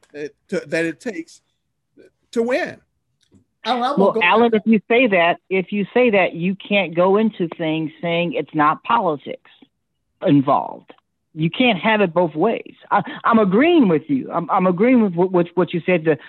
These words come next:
Speaker 3: the facts, the facts show us that. That being said, if you are a, a, a member of Congress, you have to, whether it's a crime or just something else,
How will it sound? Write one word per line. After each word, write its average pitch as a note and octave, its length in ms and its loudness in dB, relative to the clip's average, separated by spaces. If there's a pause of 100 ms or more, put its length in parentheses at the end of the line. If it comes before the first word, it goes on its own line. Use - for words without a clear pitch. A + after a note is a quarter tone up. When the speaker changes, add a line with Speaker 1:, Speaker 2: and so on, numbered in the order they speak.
(140)
Speaker 3:
the E3 80 0
facts, F#3+ 440 -2 (500)
the E3 140 0 (100)
facts F3+ 300 0 (100)
show F#3+ 200 4
us B2 180 -2
that. - 260 -8 (880)
That E3 240 0
being E3 300 2 (100)
said, A3 460 2
if D#3+ 240 -4
you G#3 400 0
are D#3+ 480 2 (340)
a, D#3+ 320 0
a, D3+ 200 0 (200)
a E3+ 100 2
member F3+ 300 2
of C#3 160 -4
Congress, G#3+ 560 -2 (160)
you G3 200 0
have F3+ 360 -4
to, F#3 220 0 (220)
whether G3 260 2
it's F3 160 -2
a F3 40 -2
crime A#3+ 560 0
or F3+ 300 2
just F#3+ 300 -2 (100)
something A3 400 -2
else, A#3 280 2